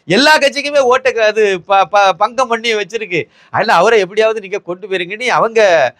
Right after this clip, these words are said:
அமைச்சரா கிடைச்சிரட்டு, எப்படியாவது கிடைச்சிரட்டுன்னு சொல்லி அவங்க வேண்டுதல் வச்சாங்க. ஹே, இப்படி ஒரு தலைவரை பார்க்கவே முடியாது. அவர்தான் அண்ணாமலை ஐ பி எஸ். அவருக்கு வந்து நீங்க சொன்ன மாதிரி மத்திய அமைச்சர் பதவி கொடுக்கலாம், எப்படி விதிவிலக்காக மாநில தலைவராகவும் இருந்து மத்திய அமைச்சராகவும் இருந்து அவர் செயல்படட்டும்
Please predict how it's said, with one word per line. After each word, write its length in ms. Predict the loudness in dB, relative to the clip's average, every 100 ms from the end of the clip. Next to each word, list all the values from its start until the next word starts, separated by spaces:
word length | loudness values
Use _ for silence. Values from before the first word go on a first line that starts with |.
| _ -4
அமைச்சரா 440 | 0 0 2 2
கிடைச்சிரட்டு, 520 | 0 -2 -2 -4 -4
எப்படியாவது 540 | -6 -2 2 4 2 0
கிடைச்சிரட்டுன்னு 440 | -4 -4 -4 -6
சொல்லி 140 | -4 -2
அவங்க 240 | -2 -2
வேண்டுதல் 440 | -2 -4 -4 -4
வச்சாங்க. 240 | -4 -8 -14 -20 _ _ _ -4
ஹே, 160 | -2 -2
இப்படி 220 | 0 2
ஒரு 120 | 2
தலைவரை 380 | 0 0 0 0
பார்க்கவே 340 | -2 -2 -2
முடியாது. 280 | -4 -6 -8 -8
அவர்தான் 280 | -4 0
அண்ணாமலை 420 | 0 -2 -8 -8 -14
ஐ 100 | -14 -18
பி 60 |
எஸ். 160 | -20 -20 _ _ _ -4
அவருக்கு 480 | 0 2 2 0
வந்து 280 | -2 -2 -4
நீங்க 200 | -4 -4
சொன்ன 280 | -4 -4 -6
மாதிரி 300 | -6 -6 -6
மத்திய 300 | -6 -2 -2
அமைச்சர் 300 | 0 0 0
பதவி 300 | 0 0 -2
கொடுக்கலாம், 600 | -2 -6 -2 2 2 0 _ _ _
எப்படி 280 | -6 -2 0
விதிவிலக்காக 880 | 0 2 2 2 2 0 2 0 -2
மாநில 340 | -2 0 2 0
தலைவராகவும் 760 | 0 2 4 4 2 0 0
இருந்து 460 | -2 -4 -2 -2 -2
மத்திய 320 | -4 -4 -2
அமைச்சராகவும் 640 | -2 -2 0 0 2 -2 -2
இருந்து 300 | -6 -2 -2
அவர் 160 | -2 -2
செயல்படட்டும் 640 | -2 0 -2 0 0 0